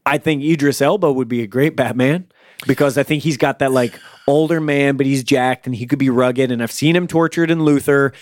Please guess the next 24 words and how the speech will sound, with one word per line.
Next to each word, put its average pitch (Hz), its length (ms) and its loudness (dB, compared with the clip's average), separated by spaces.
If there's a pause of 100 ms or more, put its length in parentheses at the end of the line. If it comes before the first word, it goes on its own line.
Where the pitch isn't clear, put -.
(120)
and 117 80 -2
I've 113 120 0
seen, 151 240 2
like, 151 200 0
the 139 100 2
way 127 380 2
that 135 180 0
he 123 280 0
is 110 260 -2
self-destructive, 131 800 -2
but 117 100 -2
he 120 120 -2
can 143 120 -2
be 143 140 2
a 139 60 2
hero. 120 540 0 (300)
But 151 160 0
I 175 40 0
also 214 300 2
think 190 420 -2 (340)
my 131 380 0
Batman 151 920 -2
is 139 480 0 (180)
a 131 320 2